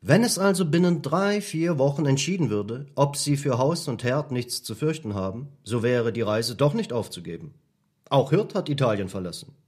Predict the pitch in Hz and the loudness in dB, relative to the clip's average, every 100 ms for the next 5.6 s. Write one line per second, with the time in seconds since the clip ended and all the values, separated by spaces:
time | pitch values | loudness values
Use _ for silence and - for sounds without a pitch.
0 | _ _ _ _ _ _ - 143 143 143 | _ _ _ _ _ _ 4 4 4 -2
1 | - 160 - 135 143 123 123 107 110 139 | -6 -6 0 0 0 -2 -4 -4 -2 -4
2 | 156 120 131 113 113 123 143 143 139 87 | -4 -2 0 2 0 0 -4 -2 -4 -4
3 | - - - - - - 139 185 147 123 | -12 -18 -16 -16 -10 -2 0 2 0 -2
4 | 107 156 208 - - 147 143 123 117 147 | 4 6 4 0 0 6 6 6 2 0
5 | 196 156 95 - 85 78 | 0 0 0 -4 -10 -10